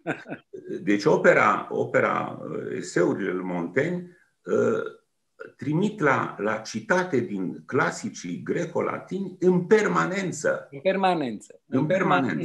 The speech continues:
Speaker 1: permanență.
Speaker 2: Fără să deranjeze deloc.
Speaker 1: Sunt referința cea mai frecventă.
Speaker 2: Iar eroii lui,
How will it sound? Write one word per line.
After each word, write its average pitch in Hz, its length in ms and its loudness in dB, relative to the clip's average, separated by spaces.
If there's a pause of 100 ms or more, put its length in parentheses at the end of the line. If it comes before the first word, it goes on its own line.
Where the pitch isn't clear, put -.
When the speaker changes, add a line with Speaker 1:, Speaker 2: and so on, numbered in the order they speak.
(120)
Speaker 1:
permanență. - 360 -6
Speaker 2:
Fără 214 260 8
să 196 160 6
deranjeze 143 680 0
deloc. 120 560 -2
Speaker 1:
Sunt 180 220 -4
referința 165 840 0
cea 180 240 -2
mai 170 260 -2
frecventă. 127 720 -2
Speaker 2:
Iar 139 300 2
eroii 156 520 4
lui, 135 520 0